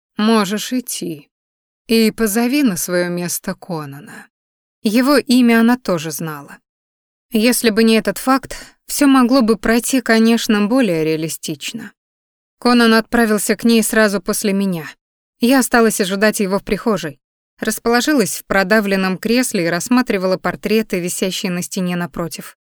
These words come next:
Красивая девочка со щенком и голубым бантом в густых каштановых волосах. Дедушка в соломенной шляпе и с удочкой в руках.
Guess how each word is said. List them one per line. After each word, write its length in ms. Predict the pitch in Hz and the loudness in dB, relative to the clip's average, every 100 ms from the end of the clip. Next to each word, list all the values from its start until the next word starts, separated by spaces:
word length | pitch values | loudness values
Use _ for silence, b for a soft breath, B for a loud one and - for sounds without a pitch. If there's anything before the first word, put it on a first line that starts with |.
| _ _ _ | _ _ _
Красивая 480 | 226 233 330 247 208 | -4 0 2 2 2
девочка 500 | 214 254 - - 190 | 2 2 -2 -4 -4
со 120 | 196 | -4
щенком 640 | - 196 196 233 233 214 | -2 -2 0 2 4 2
и 20 | |
голубым 440 | 180 185 180 208 190 | 0 -2 0 0 2
бантом 480 | 190 202 196 190 175 | 2 0 0 -2 -4
в 60 | |
густых 420 | 170 180 - 196 | -4 -6 -4 -6
каштановых 580 | - 180 - 190 180 180 | -4 -6 -4 -4 -4 -6
волосах. 640 | 175 175 180 - 170 - _ _ _ _ | -4 -4 -4 -6 -8 -10 _ _ _ _
Дедушка 560 | - 180 240 226 - 220 | -6 0 2 2 0 -4
в 40 | |
соломенной 480 | - 220 208 202 196 | 0 0 2 0 -2
шляпе 400 | 196 214 196 - | -2 0 0 -2
и 40 | 185 | -4
с 100 | - | -4
удочкой 400 | 175 175 - 170 | -4 -6 -6 -6
в 40 | |
руках. 420 | 175 - 175 - | -6 -6 -8 -10